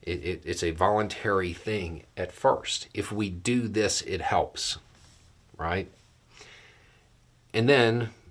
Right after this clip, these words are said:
some Republican, generally, comes along and turns it into a culture war issue and says they're coming for your thermostat, they're coming for your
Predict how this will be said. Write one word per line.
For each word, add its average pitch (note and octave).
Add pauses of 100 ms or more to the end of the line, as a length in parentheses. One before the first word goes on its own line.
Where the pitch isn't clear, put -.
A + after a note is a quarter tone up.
(520)
some F#2+
Republican, F#2+ (200)
generally, D#2 (680)
comes A#2+
along F2+
and F#2
turns B2
it A#2
into A2
a G2+
culture B2
war E2
issue - (1200)
and F2+
says F#2+
they're F#2+
coming F2
for E2+
your D#2
thermostat, -
they're F2+
coming F2
for E2+
your D#2